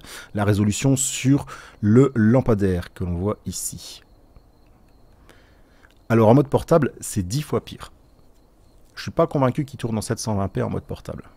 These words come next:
qui est la résolution maximale du mode portable de la Switch. Donc on a pu jouer en mode portable, et c'est vrai que là, c'est quand même méga pixelisé. Alors, je sais pas si vous l'avez vu, mais on a pu choisir notre langue. Qu'est-ce qu'on peut choisir d'autre dans les options ?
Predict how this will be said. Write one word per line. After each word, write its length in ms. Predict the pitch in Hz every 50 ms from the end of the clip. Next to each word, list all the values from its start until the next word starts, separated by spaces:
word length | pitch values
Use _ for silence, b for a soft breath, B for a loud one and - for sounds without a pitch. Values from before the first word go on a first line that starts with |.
| _ _ _ _ - _ _ _ _ - _
qui 100 | - -
est 20 | 95
la 60 | 92
résolution 380 | 92 98 95 101 98 - 104
maximale 480 | 95 107 110 - - - 95 104 123 127
du 100 | 104 104
mode 140 | 95 90 87
portable 360 | - 92 - - 123 123 110 92
de 80 | 104
la 120 | 104 95 87
Switch. 320 | - - - - - - B B B B B B B -
Donc 100 | 95 -
on 60 | 92
a 60 | 92
pu 160 | 90 - 135
jouer 100 | 120 127
en 40 | 120 113
mode 100 | 104 -
portable, 320 | - 95 - - 135 123
et 40 | 98
c'est 80 | - -
vrai 100 | 104 101
que 80 | -
là, 60 | 107 104
c'est 160 | - - 90
quand 100 | - 98
même 140 | 92 90 - -
méga 440 | 104 92 95 107 123 123 113 101 101
pixelisé. 460 | - - 82 - - - - 71 - - _ _ _ _ _ _ _ _ _ _ _ _ _ _ _ _ _ _ _ _ _ _ b b b b b b b b b b b b b b b b _
Alors, 260 | 117 117 135 131 -
je 60 | -
sais 60 | -
pas 120 | 151 285 262
si 160 | - - 175
vous 60 | 139
l'avez 220 | 135 170 190 135 104
vu, 200 | 90 127 196 - - _ - _ _ _ _ _ _ _ _ _ _ _ _ _ _ _ _ _ _ _ _ _ _ _ _ -
mais 380 | 104 110 131 165 202 202 - - _ _ _ _ _ _ _ _ _ _ _ _ _ _ _ _ _ _ _ _ _ _ _ _ _ _ _ _ _ _ _ _ _ -
on 100 | 104 104
a 80 | 101 95
pu 120 | - 87
choisir 260 | - - 110 120 127
notre 260 | 110 87 - - -
langue. 240 | 101 87 82 - - _ _ _ _ - -
Qu'est-ce 160 | - 135 -
qu'on 100 | - 117
peut 120 | 98 - 104
choisir 260 | - 101 90 101 87
d'autre 220 | 104 131 - -
dans 80 | 98 92
les 120 | 90 87
options ? 320 | - - - - - 180